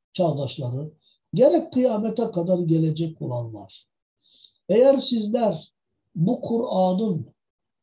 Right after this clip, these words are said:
bir insan sözü olduğunu söylüyorsanız, bir sihir, bir büyü fark etmez. O insan sözünün ek niteliğidir.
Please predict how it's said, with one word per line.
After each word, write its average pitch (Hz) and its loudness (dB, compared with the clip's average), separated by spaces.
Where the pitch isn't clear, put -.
bir 214 -2
insan 202 -2
sözü 170 -4
olduğunu 156 0
söylüyorsanız, 151 -6
bir 170 2
sihir, 175 0
bir 196 0
büyü 190 0
fark 294 0
etmez. 254 -2
O 254 4
insan 247 2
sözünün 214 0
ek 262 0
niteliğidir. 156 -6